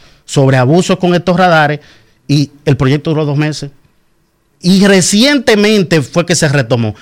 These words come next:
Sí funciona, pero hay que educar a la gente. Por ejemplo, antes de la pa-, ah, en el dos mil veinte se dejó en vista pública, antes del gobierno,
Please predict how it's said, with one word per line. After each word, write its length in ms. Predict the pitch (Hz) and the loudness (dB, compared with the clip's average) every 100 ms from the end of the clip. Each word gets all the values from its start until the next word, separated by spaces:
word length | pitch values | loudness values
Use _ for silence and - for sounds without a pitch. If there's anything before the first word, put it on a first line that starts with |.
| - | -16
Sí 280 | - - 220 | -10 -2 0
funciona, 520 | 220 202 - 190 143 | 2 0 2 2 2
pero 120 | 135 143 | 0 0
hay 60 | |
que 100 | 147 | 0
educar 300 | 185 165 160 | 0 0 0
a 60 | 160 | 2
la 80 | 139 | 2
gente. 360 | 139 135 135 | 0 0 -2
Por 140 | 131 151 | 0 2
ejemplo, 480 | 180 175 123 117 110 - _ _ _ _ _ | 2 0 0 -4 -6 -16 _ _ _ _ _
antes 360 | 147 190 208 208 | -2 0 2 2
de 60 | |
la 160 | 202 185 | 2 2
pa-, 180 | 202 - | 0 0
ah, 160 | 156 - | -4 0
en 120 | 147 | 2
el 100 | 156 | 2
dos 120 | 170 | 2
mil 160 | 190 262 | 2 2
veinte 440 | 220 165 123 117 113 - _ _ | 2 2 0 -2 -4 -14 _ _
se 240 | - 160 | -4 0
dejó 220 | 147 139 175 | 2 4 2
en 160 | 208 | 2
vista 320 | 196 196 196 | 0 0 -2
pública, 460 | - 202 135 123 139 | 0 2 2 2 0
antes 180 | 156 180 | 0 0
del 100 | 180 | 2
gobierno, 540 | 185 190 170 120 107 | 2 4 2 2 -2